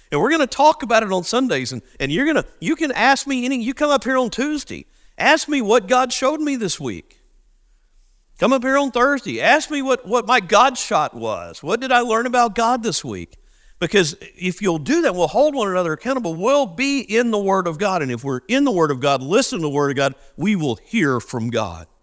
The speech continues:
He desires to reveal himself to us. So Abraham heard God say, "Leave. Leave."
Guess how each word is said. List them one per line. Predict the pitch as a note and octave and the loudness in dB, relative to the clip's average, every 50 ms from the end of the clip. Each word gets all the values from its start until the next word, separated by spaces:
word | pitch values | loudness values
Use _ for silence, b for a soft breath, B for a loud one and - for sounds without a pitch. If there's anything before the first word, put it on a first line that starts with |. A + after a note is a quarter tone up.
| _ b b b b b b b b b b b | _ b b b b b b b b b b b
He | - G3 G3 | -2 -2 0
desires | D3+ C3+ A2 A#2 D#3 E3 G#3+ A#3 A#3 G3 - | 0 -2 0 4 4 6 6 6 4 2 -2
to | D#3 | -6
reveal | C3+ C3+ B2 A#2+ D3 E3+ F#3 F3+ | -6 -6 -4 -2 0 0 0 0
himself | D#3+ E3 C#3+ B2+ - - C#3+ C#3+ C#3+ - | 0 -2 -4 -4 -4 -4 -4 -4 -4 -6
to | - D#3 C#3 B2 A#2+ | -8 -6 -4 -2 -2
us. | A#2+ G2 F2 F2+ - - b b b b b | -2 -4 -6 -8 -14 -16 b b b b b
So | - - C#3+ B2+ B2+ - - | -8 -6 -4 -4 -4 -4 -2
Abraham | F3 G#3 C4 C4+ A#3 B3 G#3 G3 G3+ D#3 B2+ A2+ - - - | 0 0 0 0 0 -2 -2 -2 -2 -2 -4 -6 -10 -16 -10
heard | - - B3+ C#4+ C#4 C4+ B3 B3 A#3+ G#3 F#3+ - _ - | 0 2 4 4 6 4 4 2 0 -2 -8 -14 _ -2
God | C#3+ F3 G3 G3 G3+ G3+ G3+ - | 2 4 4 4 4 0 -2 -2
say, | - - - G3 D3+ C3+ B2+ A#2+ A#2 B2 - _ _ _ _ _ _ _ _ _ _ _ _ _ _ - | -2 -2 0 2 0 0 0 -2 -6 -8 -12 _ _ _ _ _ _ _ _ _ _ _ _ _ _ -10
"Leave. | - A#2+ D3 D#3 C3+ A2+ F#2+ E2+ - - - - _ _ _ _ _ - - _ _ _ - - - _ _ - - _ - - - - _ _ _ _ - - _ _ _ - - _ _ _ _ - | -4 2 4 4 4 4 2 -4 -8 -12 -16 -20 _ _ _ _ _ -20 -20 _ _ _ -20 -20 -20 _ _ -20 -20 _ -20 -20 -20 -20 _ _ _ _ -20 -20 _ _ _ -20 -20 _ _ _ _ -4
Leave." | - B2+ C#3 G2+ D2 C2 - - | 0 0 0 0 0 -6 -10 -14